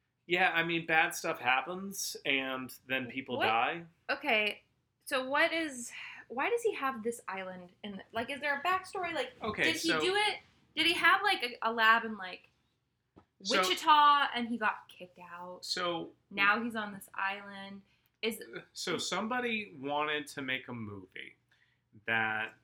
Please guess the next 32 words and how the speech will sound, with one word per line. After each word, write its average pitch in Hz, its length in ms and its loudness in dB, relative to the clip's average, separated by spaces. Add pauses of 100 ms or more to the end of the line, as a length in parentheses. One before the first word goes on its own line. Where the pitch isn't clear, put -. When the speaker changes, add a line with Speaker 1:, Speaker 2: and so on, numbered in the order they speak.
Speaker 1:
where 123 240 -4
the 107 220 -10 (420)
rights 131 680 -4 (120)
were 139 380 -2
in 131 100 -4
the 117 80 -8
public 127 460 -8
domain 104 580 -8
because 107 680 -8 (640)
they - 60 -12 (320)
didn't 151 40 -2
Speaker 2:
Interesting. 151 220 2
Speaker 1:
wanna 131 340 2
pay 107 300 -6
for 104 260 -14
'em. - 260 -16
Speaker 2:
Okay. - 260 -20 (200)
Speaker 1:
And 131 180 -2
then 135 380 0 (220)
because 175 640 -4
they 190 140 0
did 135 540 -2
that 95 360 0
Speaker 2:
They 240 100 -6
saved 226 240 0
all 262 140 2
their 339 100 -2
money 233 460 -6
to 185 200 -12 (240)
get - 200 -8
Marlon 208 360 -12
Brando. - 320 -18